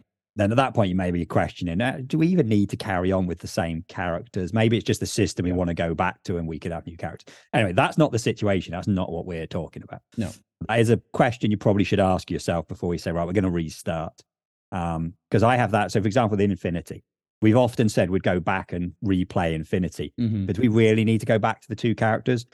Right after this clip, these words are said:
Speaker 1: 'Cause they did, they did die, but in Infinity, death isn't death because they're,
Speaker 2: Yeah, it
Speaker 1: they're
Speaker 2: doesn't
Speaker 1: up, they're
Speaker 2: matter.
Speaker 1: backed up somewhere. They're in the cloud. So they can have new bodies and carry on. But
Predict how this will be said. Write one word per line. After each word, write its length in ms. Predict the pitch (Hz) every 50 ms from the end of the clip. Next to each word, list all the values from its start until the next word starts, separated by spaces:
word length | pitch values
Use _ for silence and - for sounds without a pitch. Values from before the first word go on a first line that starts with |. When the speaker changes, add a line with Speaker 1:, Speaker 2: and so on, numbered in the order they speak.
| - - -
Speaker 1:
'Cause 120 | - 107
they 100 | 110 107
did, 180 | 107 165 156 - _ -
they 100 | - 104
did 180 | 104 175 151 -
die, 480 | - 147 135 82 78 - - 113 120 120 - _ _ _ _ _ _ _ _ _ -
but 80 | 113 104
in 80 | 107 107
Infinity, 440 | 98 - 156 147 147 - - 98
death 300 | 95 123 123 107 87 -
isn't 240 | 101 87 92 87 85
death 320 | - 143 117 90 95 107 _ -
because 480 | 98 92 - - 107 98 98 95 90 -
they're, 220 | 101 95 95 95
Speaker 2:
Yeah, 20 | 90
it 60 | -
Speaker 1:
they're 100 | 113 110
Speaker 2:
doesn't 200 | 101 101 85 87
Speaker 1:
up, 40 | 92
they're 120 | 113 104
Speaker 2:
matter. 60 | 85 -
Speaker 1:
backed 300 | 98 95 - - - 123
up 160 | 151 - -
somewhere. 380 | - - 90 76 78 78 78
They're 100 | 73 98
in 80 | 107 92
the 80 | 76 -
cloud. 480 | - - 117 113 - - - - - _ _ _ _ _ _ _ _ _ _ _ _ -
So 140 | - -
they 180 | 82 85 101 110
can 120 | - 120 107
have 140 | 117 110 95
new 120 | 92 87
bodies 340 | 80 95 110 113 107 73 -
and 120 | - -
carry 300 | - 82 78 78 76 82
on. 260 | 90 85 82 71 67 - _
But 580 | - 120 - 82 92 98 - _ - - -